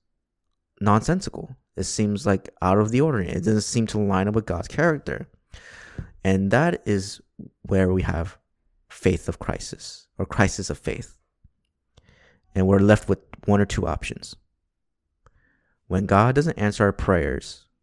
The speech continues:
according to how he, we want, we're either gonna, one,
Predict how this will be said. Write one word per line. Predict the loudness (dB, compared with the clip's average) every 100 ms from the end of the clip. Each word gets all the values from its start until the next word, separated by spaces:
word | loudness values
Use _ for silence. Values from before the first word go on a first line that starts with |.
| _ _ -6
according | -6 0 2 2
to | 0
how | 0 0
he, | -2 -2 -2 0 -2 -6 _
we | 0 2
want, | 2 0 -6 -10 _ -20 _ _ _ _ _
we're | -4 2
either | 4 6 4
gonna, | 4 2 2
one, | 2 2 2 -2